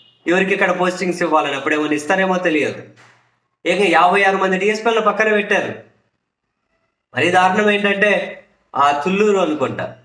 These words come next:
తుళ్ళూరు డీఎస్పీని, ఆయన ఈరోజు రిటైర్ అవ్వాలి,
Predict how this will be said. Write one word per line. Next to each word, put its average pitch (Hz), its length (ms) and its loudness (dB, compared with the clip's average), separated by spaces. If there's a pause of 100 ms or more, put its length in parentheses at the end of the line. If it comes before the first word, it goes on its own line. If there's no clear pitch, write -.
(100)
తుళ్ళూరు 180 340 0
డీఎస్పీని, 156 680 -2 (840)
ఆయన 185 640 2 (440)
ఈరోజు 214 320 2
రిటైర్ 214 260 2
అవ్వాలి, 175 340 0